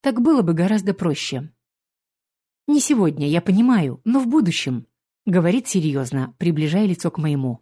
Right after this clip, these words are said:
Касается губами моей щеки, и я растворяюсь в его ласке.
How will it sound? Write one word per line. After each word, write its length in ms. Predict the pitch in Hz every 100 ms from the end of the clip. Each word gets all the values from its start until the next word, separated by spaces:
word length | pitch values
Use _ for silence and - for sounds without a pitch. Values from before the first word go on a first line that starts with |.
| _ _ _ -
Касается 420 | 247 240 294 220
губами 360 | 175 160 165 160
моей 220 | 160 147
щеки, 500 | - 165 - 262 - -
и 80 |
я 160 | 220 247
растворяюсь 600 | 226 - 156 160 180 -
в 40 | 165
его 240 | 147 147
ласке. 500 | 135 131 - 127